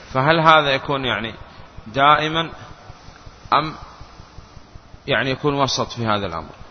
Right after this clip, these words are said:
وسط. والله سبحانه وتعالى غني عن تعذيب عباده، صح، لكن هو يعني لا، لا، لا، يعني ليس كل ما اشتهت النفس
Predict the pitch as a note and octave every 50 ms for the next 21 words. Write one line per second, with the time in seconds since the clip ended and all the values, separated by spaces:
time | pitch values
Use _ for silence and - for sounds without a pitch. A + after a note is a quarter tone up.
0 | - - - - - - - - - - B2 B2 A#2 - - F#2+ - - - -
1 | - - - - - - - - - - - - - - A#2+ B2 C3 C#3 D#3 D#3
2 | C#3+ - C#3+ B2 - - C3+ B2 A#2+ A2+ A2 B2 A2 G2 G#2 G#2+ A2+ B2 B2+ B2
3 | C3+ D3 D#3+ D#3 D3+ D3 D3 C3+ D3+ B2+ B2+ C3 B2+ A#2 A2 A2 G#2+ G2 G2+ F#2
4 | E2+ E2 - F#2 G#2+ G#2+ - - C3+ B2 - - - - - - - - - -
5 | - G2+ G#2 G#2 - B2+ A#2+ A#2+ B2+ C#3 C#3 C#3 C#3 A2+ - - - - - -
6 | - - - - - A#2 G2+ F#2+ G#2+ A2+ A2+ A#2+ B2+ B2 - - - - - -
7 | - C3+ C3 B2+ - - A#2+ B2 B2+ - - - - A2 - - - - - -
8 | - - - F#2+ F#2 G2+ A2+ A#2+ A#2+ B2 C#3+ D3+ D3 C#3 - C#3+ B2+ - - D3
9 | C#3+ C#3+ B2+ A#2+ B2 B2 A#2+ G#2+ D#2 - - - - - - - - - - -
10 | - - - - D3+ C3+ C3+ C#3+ C3 B2 C3 A#2+ B2 C3+ C#3+ D3 - - - -